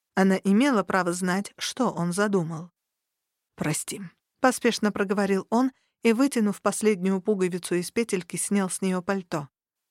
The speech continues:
"Я вновь причиню тебе боль, и ты вспомнишь все". На последней фразе он отшвырнул свое пальто вместе с Лизиным подальше и толкнул ее.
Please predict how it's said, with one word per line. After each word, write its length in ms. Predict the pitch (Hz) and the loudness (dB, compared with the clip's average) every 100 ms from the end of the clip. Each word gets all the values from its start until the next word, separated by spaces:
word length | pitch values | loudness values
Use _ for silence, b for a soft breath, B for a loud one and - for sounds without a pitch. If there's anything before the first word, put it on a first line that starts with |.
| _ | _
"Я 260 | 175 165 160 | 2 4 4
вновь 460 | 175 190 165 - | 4 4 2 -4
причиню 480 | - 180 - 175 170 | -4 -2 0 2 2
тебе 280 | - 151 156 | 0 0 2
боль, 280 | 180 180 - | 4 2 0
и 80 | 165 | -4
ты 160 | - 156 | -2 -4
вспомнишь 720 | - - 175 160 170 160 - | -4 -2 -2 0 -4 -6 -6
все". 300 | - - 147 - _ _ _ _ _ _ _ _ _ - | -6 -2 -2 -4 _ _ _ _ _ _ _ _ _ 2
На 160 | 214 | 4
последней 460 | 214 220 220 208 208 | 4 4 4 4 2
фразе 400 | - 233 226 196 | 2 2 2 0
он 220 | 190 196 | 0 -2
отшвырнул 580 | 190 175 - 196 202 214 | -2 -4 0 2 2 2
свое 320 | - 190 185 | 0 0 0
пальто 340 | 180 190 - 196 | 0 -2 0 -2
вместе 380 | 185 185 - | 0 -2 -2
с 120 | 175 - | -4 0
Лизиным 520 | 202 190 180 180 180 | 0 0 -2 -2 -2
подальше 540 | 180 180 208 - 196 | -2 0 0 0 -2
и 20 | |
толкнул 580 | 185 - 202 - 180 156 160 | -2 -2 -2 -2 -4 -4 -8
ее. 340 | 160 170 151 | -10 -8 -10